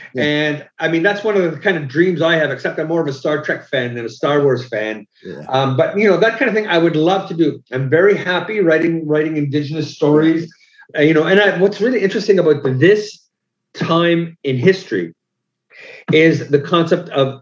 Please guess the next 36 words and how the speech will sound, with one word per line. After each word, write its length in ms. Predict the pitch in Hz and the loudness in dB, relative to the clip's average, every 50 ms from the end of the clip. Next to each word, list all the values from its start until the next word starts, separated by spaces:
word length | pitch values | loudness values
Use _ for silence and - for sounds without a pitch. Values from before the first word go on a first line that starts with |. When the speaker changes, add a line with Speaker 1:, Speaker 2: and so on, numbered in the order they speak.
| - 127 | -8 -8
Speaker 2:
genre 400 | 117 - 156 151 156 156 156 151 | -4 0 0 2 2 4 4 4
writing. 300 | 135 117 98 90 90 101 | 4 2 2 -2 -4 -6
It 100 | 117 147 | -6 -6
used 180 | 185 185 - | -6 -6 -4
to 60 | - 160 | -2 0
be 140 | 180 180 | 2 4
that 260 | 165 160 151 151 143 - | 4 4 2 0 0 2
in 180 | 147 147 143 | 2 2 2
the 140 | 143 143 147 | 2 2 0
Indigenous 520 | 143 147 170 165 151 147 170 170 147 - | 2 2 0 0 0 -2 -4 -4 -4 -6
community, 320 | - 160 156 156 156 147 139 | -4 -2 0 0 0 0 0
Indigenous 320 | 165 143 151 156 147 - | -2 0 0 -2 -2 0
writers, 480 | 156 147 147 147 156 156 151 147 - - _ _ _ _ _ _ - | 0 2 2 2 2 0 -2 -2 -6 -12 _ _ _ _ _ _ 2
there 100 | 175 180 | 4 4
were 80 | 175 180 | 6 6
basically 460 | 202 196 202 - - - - 175 147 | 4 4 4 0 -4 -2 0 0 0
three 520 | - - - - 185 202 214 202 - - - | 0 -2 0 2 4 4 4 4 0 -2 -2
themes 400 | - 185 175 170 156 139 123 127 | 0 2 4 4 4 2 2 0
that 80 | 127 | -2
were 100 | 127 135 | -4 -4
coming 300 | 135 - 156 151 147 143 | -4 -2 0 2 2 2
out 80 | 143 135 | 2 2
of 60 | 131 | 2
the 60 | 135 | 0
Indigenous 500 | 131 127 131 143 139 131 143 123 - - | 0 0 0 0 0 -2 -4 -4 -6 -6
community, 320 | - 127 120 117 107 110 110 | -2 0 0 0 2 0 2
both 180 | - 139 135 135 | 4 2 2 2
in 80 | 139 123 | 0 0
terms 240 | 139 139 135 120 | 2 2 2 2
of 140 | 120 - - | 0 0 0
novels, 640 | 127 135 135 147 151 147 165 165 160 151 139 - - _ _ _ _ _ _ _ _ _ _ _ | 0 0 2 0 2 2 2 2 2 0 -2 -6 -12 _ _ _ _ _ _ _ _ _ _ _
plays, 760 | - - - 156 156 151 147 147 151 151 151 151 147 139 123 123 - | -10 -4 0 2 4 4 6 6 6 6 6 6 4 2 0 -4 -6
um, 580 | - 117 120 120 120 120 120 117 117 120 117 - _ _ | -4 -2 0 0 0 0 -2 -2 -4 -6 -8 -10 _ _
poetry, 300 | - 151 143 139 - 139 | 2 2 2 4 2 0
et 60 | 123 | 0
cetera. 540 | - - 147 131 - - 156 147 139 135 - | 2 0 -2 0 2 2 2 2 0 -2 -8